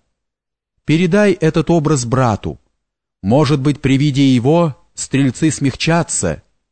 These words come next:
и он спасется от смерти". Слова эти, сказанные громко и с особенным ударением,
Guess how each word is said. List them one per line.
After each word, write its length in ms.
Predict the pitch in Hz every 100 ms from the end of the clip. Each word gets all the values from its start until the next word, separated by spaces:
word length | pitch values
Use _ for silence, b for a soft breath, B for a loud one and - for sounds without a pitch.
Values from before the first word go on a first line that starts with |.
| -
и 100 | 151
он 180 | 185 175
спасется 720 | - 175 - 196 - - 92
от 120 | -
смерти". 580 | - 101 90 - - - _ _ _ _ _ _ _ _ _ _ _ _ -
Слова 520 | - 110 110 131 135
эти, 220 | 123 127
сказанные 680 | - 131 127 120 120 117 107
громко 720 | 101 123 151 117 101 85 73 _
и 120 | 113
с 80 | -
особенным 600 | 123 - 131 117 110 107
ударением, 800 | 98 95 113 175 170 170 160